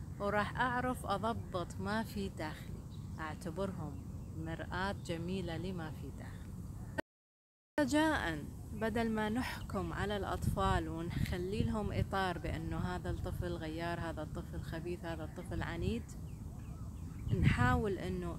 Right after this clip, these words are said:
نتقبلهم مثل ما هم، ننطيهم حب وتقبل غير مشروط مثل ما هم بالضبط، ونستغل هاي الانعكاسات اللي دا نشوفها من خلالهم، بأنه احنا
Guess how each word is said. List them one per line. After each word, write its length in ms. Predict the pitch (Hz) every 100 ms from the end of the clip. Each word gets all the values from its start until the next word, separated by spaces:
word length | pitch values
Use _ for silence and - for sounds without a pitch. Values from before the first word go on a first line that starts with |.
| 170
نتقبلهم 840 | 185 - 196 - 214 254 269 247
مثل 280 | 247 262 233
ما 120 | 214
هم، 460 | 214 240 240 269 285 - - - -
ننطيهم 800 | 175 175 - 202 180 190 190 185
حب 320 | - 233 254 - - - -
وتقبل 1080 | 170 151 170 175 175 196 185 180 180 180 190 - - - - - - - -
غير 340 | 180 202 190
مشروط 760 | 170 160 - 151 143 123 - - - -
مثل 220 | 180 190
ما 140 | 170
هم 360 | 160 190 214 180
بالضبط، 680 | - 147 - 76 - - - - - - - - - - - - -
ونستغل 880 | 160 165 - - 180 185 254 214 156
هاي 300 | 185 202 208
الانعكاسات 920 | 175 180 165 165 180 165 - 180 -
اللي 180 | 147 147
دا 160 | 143
نشوفها 480 | 143 - 208 190 165
من 220 | 147 202
خلالهم، 680 | 240 226 220 214 220 226 262 - - - - -
بأنه 340 | 170 170 175 196
احنا 500 | - 196 185 180